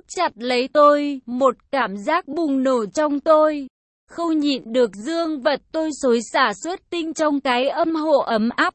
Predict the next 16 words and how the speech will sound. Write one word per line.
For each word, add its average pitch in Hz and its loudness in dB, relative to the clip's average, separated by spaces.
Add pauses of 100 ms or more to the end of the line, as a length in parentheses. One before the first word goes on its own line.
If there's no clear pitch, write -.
và 269 2
lỏng 269 -2
bõng 285 0
nước 349 -4 (100)
của 247 -2
chị, 262 -6
dòng 240 -2
tinh 330 -6
trùng 254 -4
của 262 -2 (100)
tôi 339 0
liên 330 0
tục 285 -2
phụt 302 -4 (120)
tóe 226 0
ra, 285 -2